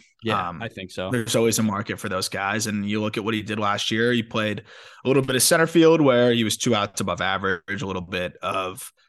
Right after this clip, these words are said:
Speaker 2: left field where he was fine. I think he was zero outs above average. He only played seven innings there. And then in right field, he was an out above average. So limited pl-, playing time and was above average at, you know, every spot in the outfield. Swiped twelve bags.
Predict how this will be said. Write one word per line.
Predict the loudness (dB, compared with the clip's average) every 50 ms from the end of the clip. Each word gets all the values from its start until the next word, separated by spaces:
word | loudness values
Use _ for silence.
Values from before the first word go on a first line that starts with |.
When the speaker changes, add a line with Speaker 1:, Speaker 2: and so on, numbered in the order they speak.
| _ _
Speaker 2:
left | -2 0 0 0 -2
field | -2 0 2 2 2 2 0
where | 0 -2 -2 -2 -2 -4 -6 -8 _ _ _ _ _ _ _ -12
he | -10 -10
was | -8 -8 -8
fine. | -6 -4 -4 -4 -4 -6 -6 -8
I |
think | -8 -10 -10
he | -10
was | -12 -14 -16 _ -20 _ _ _ _ _ -10
zero | -8 -6 -4 -4 -4 -4 -4
outs | -4 -4 -6 -6
above | -6 -6 -6
average. | -4 -4 -4 -6 -8 -10 -10 _ -8
He | -8 -6 -6
only | -6 -8 -8
played | -8 -8 -8 -6
seven | -6 -6 -2 -2
innings | 0 2 2 2 4
there. | 4 4 4
And | 4 2
then | 2 2
in | 2 0 0 0 2 2 2 4
right | 4 2 2 0 -2
field, | -4 -4 -2 -2 -2
he | -4 -4
was | -4 -6 -6
an | -6 -4
out | -4 -4 -4 -4
above | -6 -6 -4 -4 -4 -6
average. | -8 -8 -8 -10 -10 -8 -4
So | 0 0 0 0 -4 -10 -16 -18 -18 -18 -20 -20 -4 2
limited | 2 4 6 6 6 6 4 2 -6 -12 _ _
pl-, | 0 2 2 2 0 _ _ _ _ _ _ _ _ _ _
playing | 0 2 2
time | 2 2 4 4 4 4 4
and | 4 4 4
was | 2 2
above | 2 2 2 2
average | 2 0 0 0 -2 -2 -2 -2
at, | -4 -4 -6 -10 _
you | -10 -10
know, | -10 -10 -12 -14 -18 _ _ -6
every | -4 -2 0 0 -2
spot | -2 -2 -2 -2
in | -2
the | -4 -4
outfield. | -4 -6 -6 -6 -6 -4 -4 -4 -6 -8 -12 _ -20 _ _
Swiped | -6 -2 0 0 0 -2 -4 -8 -8 -8 -6
twelve | -6 -4 -4 -4 -4
bags. | -4 -4 -4 -4 -6 -6 -8 -8 -8 -8 -8